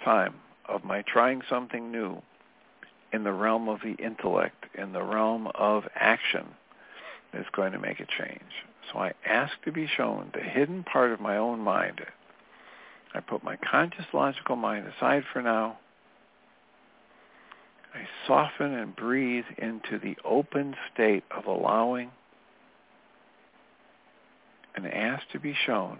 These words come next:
the hidden part of my own mind that's actually creating this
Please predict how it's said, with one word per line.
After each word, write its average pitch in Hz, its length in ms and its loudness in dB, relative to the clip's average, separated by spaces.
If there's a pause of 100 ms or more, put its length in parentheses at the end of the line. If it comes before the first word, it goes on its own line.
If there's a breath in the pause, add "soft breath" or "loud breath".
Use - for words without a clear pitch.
(140)
the 101 80 -6
hidden 165 360 -4
part 123 280 4
of 98 100 -8
my 101 160 -4
own 180 280 0
mind 113 600 2
that's 98 140 -6 (180)
actually 135 540 0
creating 101 760 -2
this 95 140 -6